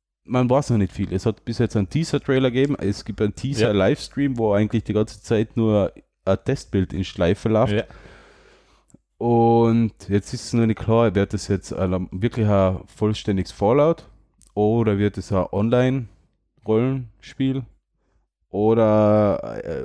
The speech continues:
Speaker 1: oder kommen, geht's ein bisschen zurück zu Fallout Tactics, also so, ähm, Taktik-Shooter, ähm, na,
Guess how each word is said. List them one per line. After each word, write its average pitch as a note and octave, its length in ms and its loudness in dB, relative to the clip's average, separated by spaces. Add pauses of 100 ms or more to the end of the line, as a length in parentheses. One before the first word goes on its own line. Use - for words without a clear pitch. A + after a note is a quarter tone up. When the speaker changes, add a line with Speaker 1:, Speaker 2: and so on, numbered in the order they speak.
Speaker 1:
oder G#2+ 380 2
kommen, G#2+ 480 -2
geht's - 220 -6
ein - 60 -20
bisschen G2+ 260 -4
zurück - 260 -6
zu G#2 140 0
Fallout F#2 440 2
Tactics, - 560 -4
also F2 220 -2
so, E2 380 0
ähm, D#2 240 0
Taktik-Shooter, - 840 -4
ähm, D#2+ 200 2
na, F2 240 2